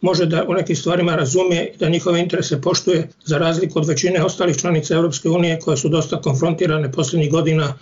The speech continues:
sa Rusijom po nizu pitanja, prvenstveno po pitanju ljudskih prava i slično. Druga stvar, Rusija ima ekonomske interese, dosta jake interese na ovom području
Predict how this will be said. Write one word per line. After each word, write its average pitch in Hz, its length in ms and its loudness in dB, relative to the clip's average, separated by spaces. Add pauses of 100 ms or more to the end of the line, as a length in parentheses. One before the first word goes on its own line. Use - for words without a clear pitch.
(180)
sa - 140 -2
Rusijom 160 420 2
po 156 80 -4
nizu 151 280 2
pitanja, 156 380 0
prvenstveno 156 520 0
po 160 120 -2
pitanju 160 500 0
ljudskih 156 300 -2
prava 151 300 0
i 131 40 -4
slično. 131 360 -4 (180)
Druga 202 300 2
stvar, 214 360 -2 (280)
Rusija 185 320 0
ima 196 200 0
ekonomske 160 420 -2
interese, 147 440 -4 (320)
dosta 170 240 -2
jake 175 280 0
interese 180 400 -2
na 175 100 2
ovom 170 160 2
području 185 540 0